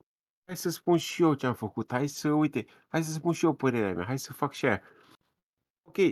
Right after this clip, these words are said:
dar să nu mă îndepărtez de subiect. Și până la urmă, fiecare trebuie să rămână. Am rămas toți acolo la subiect, dar am adus și plusuri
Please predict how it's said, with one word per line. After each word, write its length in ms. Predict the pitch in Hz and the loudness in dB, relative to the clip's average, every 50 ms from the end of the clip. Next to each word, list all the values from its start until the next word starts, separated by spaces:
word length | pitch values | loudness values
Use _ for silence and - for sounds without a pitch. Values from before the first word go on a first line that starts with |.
| - _ _ | 0 _ _
dar 140 | - 107 107 | -4 -4 -4
să 120 | - - 143 | -2 0 0
nu 100 | 165 175 | 2 2
mă 60 | 180 | 2
îndepărtez 500 | 170 170 175 170 185 180 - - 180 170 | 2 2 0 2 0 -2 2 2 0 2
de 80 | 170 | 2
subiect. 720 | 170 - - 180 165 156 170 160 143 98 - - - - _ _ _ _ _ _ | 0 -2 -2 -4 -4 0 2 4 4 4 2 -2 -20 -20 _ _ _ _ _ _
Și 140 | - - | -20 -20
până 280 | - - 277 294 233 165 | -12 -4 -2 2 2 4
la 100 | 131 127 | 4 4
urmă, 340 | 147 175 214 240 247 247 - _ | 4 2 0 -2 -4 -6 -8 _
fiecare 400 | _ - 202 160 - - 127 147 | _ -6 -6 -6 -4 -4 -6 -6
trebuie 240 | 160 - 175 170 170 | -4 -8 -8 -8 -8
să 100 | - - 156 | -10 -10 -10
rămână. 220 | 151 151 175 - _ _ | -10 -10 -12 -16 _ _
Am 200 | _ - 139 139 | _ -10 -8 -6
rămas 300 | 135 123 113 123 131 131 | -4 -4 -2 -2 -2 -2
toți 260 | - - - 127 - 104 | -4 -8 -12 -8 -8 -8
acolo 320 | 95 - 117 117 113 104 | -6 -4 -2 0 2 2
la 120 | 101 95 | 0 0
subiect, 480 | 92 - - 98 90 104 131 165 - _ - - - _ _ _ _ _ _ _ _ _ _ _ _ _ - | -2 -6 -8 -8 -6 -4 -6 -6 -6 _ -20 -20 -20 _ _ _ _ _ _ _ _ _ _ _ _ _ -6
dar 140 | - 202 196 | 0 2 2
am 140 | 196 202 | 4 4
adus 240 | 202 208 196 208 202 | 4 4 4 0 -2
și 120 | - - 202 | -2 -4 -6
plusuri 640 | 165 - - 131 160 202 202 - - 240 233 220 | -6 -6 -6 -2 -2 -2 -2 -4 -6 -4 -4 -6